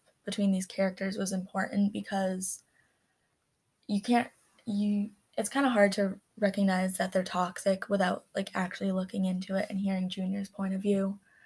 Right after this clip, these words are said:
Um, it might be hard to see that they are so toxic,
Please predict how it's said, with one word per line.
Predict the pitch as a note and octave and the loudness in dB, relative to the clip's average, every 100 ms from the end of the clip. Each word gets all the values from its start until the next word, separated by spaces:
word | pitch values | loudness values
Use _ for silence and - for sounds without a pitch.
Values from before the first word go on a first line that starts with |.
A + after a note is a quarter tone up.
| _ _ _ _ _ - | _ _ _ _ _ 0
Um, | F#3+ F#3 F3 F3+ F#3 - _ _ - _ | 2 2 0 -4 -6 -10 _ _ -20 _
it | G3+ G3 | 0 2
might | G3 F#3+ | 2 2
be | F#3+ | 0
hard | F3+ F3+ F#3 | 0 -2 -4
to | - F3+ F3+ - - _ _ _ _ _ _ _ _ _ _ - | -4 -4 -6 -12 -20 _ _ _ _ _ _ _ _ _ _ -6
see | - G3 | 0 0
that | F#3 F#3+ | 0 -2
they | F#3 F#3 | 0 0
are | F3 F3+ F#3 - | 0 -4 -6 -6
so | - F3+ | -4 -4
toxic, | F#3 F3+ F#3 - G3 G3 | -2 -2 -2 2 2 2